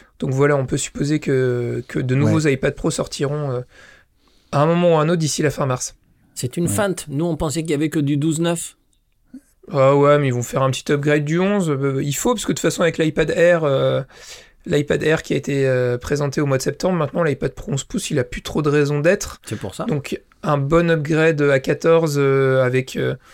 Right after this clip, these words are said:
Speaker 1: voilà, le, les deux capteurs plus le lidar, euh, ça peut le faire, je pense. Ça peut redonner un petit coup de jeune au, à l'iPad Pro onze pouces.
Speaker 3: Ce serait quoi les deux tailles d'écran, du coup ?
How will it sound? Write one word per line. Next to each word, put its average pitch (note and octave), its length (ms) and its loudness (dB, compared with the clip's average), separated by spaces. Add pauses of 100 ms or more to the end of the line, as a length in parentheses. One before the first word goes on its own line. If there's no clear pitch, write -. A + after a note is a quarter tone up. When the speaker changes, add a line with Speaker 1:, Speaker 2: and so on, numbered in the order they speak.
(260)
Speaker 1:
voilà, C#3 260 2
le, B2+ 400 -2
les B2+ 180 0
deux C3+ 120 0
capteurs D3 380 0
plus - 220 -14
le F#3+ 80 0
lidar, D3+ 420 2
euh, C3 40 0
ça - 140 -6
peut D3 120 -6
le D#3 60 -4
faire, E3 200 -4
je - 80 -12
pense. - 300 -10
Ça - 160 -6
peut D3 100 -2
redonner D3 300 0
un D3+ 100 -2
petit - 140 -10
coup - 100 -10
de C#3 60 -8
jeune D3+ 220 -2
au, C3 240 -6 (500)
à F#3+ 80 -4
l'iPad C#3 320 0
Pro - 160 -10
onze D3+ 160 -6
pouces. - 280 -12 (680)
Speaker 3:
Ce - 160 -4
serait D3 160 0
quoi D#3+ 160 2
les C#3 120 2
deux A2 460 0
tailles A#2+ 220 2
d'écran, A#2 400 0
du A2+ 100 0
coup ? A#2+ 260 -6